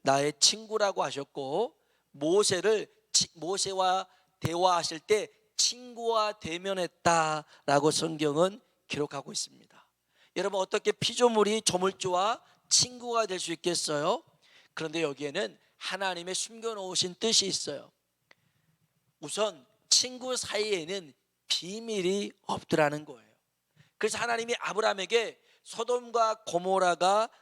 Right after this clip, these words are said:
멸망할 것에 대해서 말씀해 주셔요. 숨기지 않습니다. 모세에게는요, 범죄한 이스라엘의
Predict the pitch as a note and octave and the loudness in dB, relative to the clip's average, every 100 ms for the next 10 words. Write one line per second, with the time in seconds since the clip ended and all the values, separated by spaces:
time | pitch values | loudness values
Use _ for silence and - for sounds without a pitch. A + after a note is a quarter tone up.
0 | _ - E3 F#3 G3+ G3 F#3+ F#3+ - F3+ | _ 6 8 8 2 2 0 -2 -6 -6
1 | F3+ E3+ D#3+ D3+ D3 C3+ F3 G#3 G#3+ - | -6 -8 -8 -8 -8 -6 -4 -4 -6 -12
2 | D#3 C#3 C3+ E3+ F3 D3 B2+ C#3 A#2 _ | -10 -8 -8 -12 -12 -16 -18 -20 -20 _
3 | - - A3 G#3 F3 C#3 - E3+ C#3+ - | -12 -10 -10 -8 -8 -8 -10 -12 -16 -20
4 | C#3 D3 - _ _ E3 G3 G#3 G#3+ F#3+ | -16 -16 -18 _ _ 4 6 10 8 8
5 | G3 F#3+ F#3 A3 F3 - _ - F3 G#3 | 6 2 0 0 0 -8 _ -8 -2 -2
6 | A#3 A3 A3+ A3 G#3+ G3 G#3 G#3 G3 F#3 | -4 -6 -4 -4 -6 -8 -6 -4 -2 -2
7 | F3 F3+ A3+ | -2 0 0